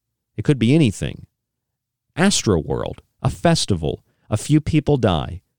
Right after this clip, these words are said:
thousands die every day needlessly from starvation, from heart disease, from having no food or having too much food, for eating the wrong things,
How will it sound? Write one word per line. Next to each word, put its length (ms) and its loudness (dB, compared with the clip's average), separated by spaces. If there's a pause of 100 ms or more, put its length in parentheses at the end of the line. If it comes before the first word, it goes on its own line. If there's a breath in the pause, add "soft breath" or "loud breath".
(120)
thousands 480 2
die 220 2
every 240 2
day 160 2
needlessly 840 0 (2000)
from 120 -2
starvation, 920 2 (640)
from 160 -4
heart 260 2
disease, 640 -6 (400)
from 100 -2
having 260 2
no 160 4
food 220 2
or 80 4
having 220 2
too 180 0
much 280 0
food, 300 -6 (640)
for 100 -2
eating 180 4
the 80 4
wrong 320 4
things, 540 -8